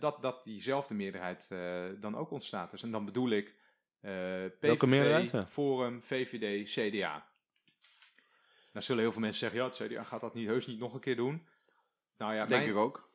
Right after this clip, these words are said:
Speaker 1: ik hou, ik hanteer altijd de vuistregel, als er een rechtse meerderheid is, dan gaan zij altijd samen regeren. En ik ben nog nooit teleurgesteld. En het wordt, het is altijd moeilijk en altijd gedoe, maar het gebeurt wel altijd.
Speaker 2: Met Wop Koeksaas premier.
Speaker 3: Oh ja, dat,
Speaker 1: Ja, ja.
Speaker 3: eh,
Speaker 2: <laughs> Die
Speaker 3: hebben we ook
Speaker 2: voorspelling hebben we nog
Speaker 3: altijd
Speaker 2: steeds
Speaker 1: Ja.
Speaker 2: staan,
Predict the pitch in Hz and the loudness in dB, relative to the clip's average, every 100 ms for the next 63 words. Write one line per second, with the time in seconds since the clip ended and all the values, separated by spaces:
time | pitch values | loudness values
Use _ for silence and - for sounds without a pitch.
0 | - 117 135 131 139 - - 135 - 127 | -12 -6 4 6 6 4 -4 -6 -4 -2
1 | 135 143 139 139 131 - 143 139 127 127 | 0 2 2 0 -2 0 2 2 -2 -2
2 | - - 160 156 143 127 127 - 127 127 | -4 -2 0 0 -2 0 0 0 -2 0
3 | 117 110 120 - - 107 - 113 113 127 | 0 -2 -6 -8 -10 -6 -4 -2 -2 -2
4 | 143 - - 123 104 82 - _ _ - | -4 -4 0 0 0 -4 -8 _ _ -12
5 | 104 95 104 95 117 - 117 101 113 110 | -10 -6 -4 -2 -4 -6 -6 -4 -4 -2
6 | 131 139 127 123 123 - 87 85 - _ | -2 -2 0 2 2 0 -4 -2 -6 _
7 | _ _ _ - 98 98 107 107 104 113 | _ _ _ -10 -8 -4 -6 -6 -6 -2
8 | 131 151 131 147 165 127 135 131 - 117 | 0 0 -2 -2 -2 -2 -2 -4 -6 -4
9 | 151 123 - 123 143 139 110 78 - 85 | -4 -6 -2 0 0 2 0 0 -2 -4
10 | 165 - _ _ _ _ - _ 101 104 | -6 -10 _ _ _ _ -20 _ -2 2
11 | 131 - 127 - 120 113 - 127 123 92 | 0 0 -2 0 0 -2 -2 0 0 -2
12 | - - - _ _ - 175 202 110 98 | -10 -20 -20 _ _ -2 6 8 8 6
13 | 123 127 - 208 135 156 - 147 175 170 | 4 6 12 12 12 12 12 12 12 12
14 | 185 190 165 175 160 - 123 104 120 101 | 12 12 12 12 12 12 12 12 12 12